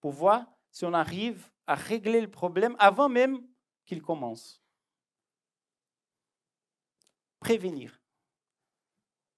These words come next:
Une autre chose que j'ai envie de tester maintenant, c'est si on peut associer l'odorat à cet entraînement, à cet réseau. Parce que l'odorat, on, il est très fortement lié à la mémoire.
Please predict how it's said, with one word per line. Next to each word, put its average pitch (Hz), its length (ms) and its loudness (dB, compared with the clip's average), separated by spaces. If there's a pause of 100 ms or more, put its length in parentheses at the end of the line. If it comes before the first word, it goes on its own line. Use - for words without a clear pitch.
(1600)
Une 160 160 -6
autre 190 120 -6
chose 226 240 -4
que 214 80 -8
j'ai 190 80 -2
envie 190 260 -2
de 180 80 -12
tester 185 380 -4
maintenant, 202 520 -4 (240)
c'est 214 560 -2 (140)
si - 160 -10
on 185 80 -4
peut 214 140 -2
associer 202 460 -4
l'odorat 208 840 0 (560)
à 135 80 -10
cet 147 320 -14
entraînement, 117 580 -14 (880)
à 127 40 -18
cet 131 280 -14
réseau. 160 720 -10 (1900)
Parce 147 260 -2
que - 80 -10
l'odorat, 190 440 -2
on, 185 200 -10 (140)
il 143 140 -6
est 147 120 -4
très 220 200 -6
fortement 170 440 -10
lié 147 200 -6
à 143 80 2
la 135 120 0
mémoire. 123 640 -8